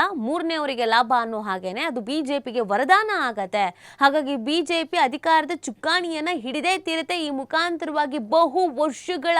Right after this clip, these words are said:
ಕನಸು ಬರೋಬ್ಬರಿ ಇಪ್ಪತ್ತೇಳು ವರ್ಷದ ಬಳಿಕ ದೆಹಲಿಯ ಗದ್ದಿಗೆ ಏರ್ಬೇಕು ಅಂತ ಏನ್ ಸ್ಟ್ರಾಟಜಿಗಳನ್ನ ಮಾಡ್ಲಾಗಿತ್ತು, ಅದು ಈ ವರ್ಷ ಫಲಿಸಲಿದೆ ಅಂತ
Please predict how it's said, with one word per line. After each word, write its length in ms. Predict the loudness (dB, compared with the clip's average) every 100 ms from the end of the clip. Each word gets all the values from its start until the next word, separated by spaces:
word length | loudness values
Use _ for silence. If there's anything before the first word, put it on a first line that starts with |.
| 2
ಕನಸು 520 | 0 -2 -2 -4 -10 _ _ _ _ _ _ 8
ಬರೋಬ್ಬರಿ 640 | 8 8 4 2 2 2
ಇಪ್ಪತ್ತೇಳು 760 | -2 0 -2 -2 _ -2 0 -4
ವರ್ಷದ 480 | 2 2 2 2 2
ಬಳಿಕ 380 | 2 -2 -4 -8 _ -12 6
ದೆಹಲಿಯ 440 | 6 8 2 2 0
ಗದ್ದಿಗೆ 640 | 2 -2 -2 -4 -4 2
ಏರ್ಬೇಕು 440 | 0 2 -2 0 -2
ಅಂತ 180 | -2 -2
ಏನ್ 240 | -2 -2
ಸ್ಟ್ರಾಟಜಿಗಳನ್ನ 840 | -4 -2 -4 -2 -6 -4 0 0 0
ಮಾಡ್ಲಾಗಿತ್ತು, 800 | -2 -4 -2 -2 -2 -4 -8 -10 _ _ _
ಅದು 220 | 0 2
ಈ 260 | 0 0 2
ವರ್ಷ 280 | 0 -2 -4
ಫಲಿಸಲಿದೆ 680 | -2 -2 -2 -2 -4 -2 -4
ಅಂತ 240 | -4 0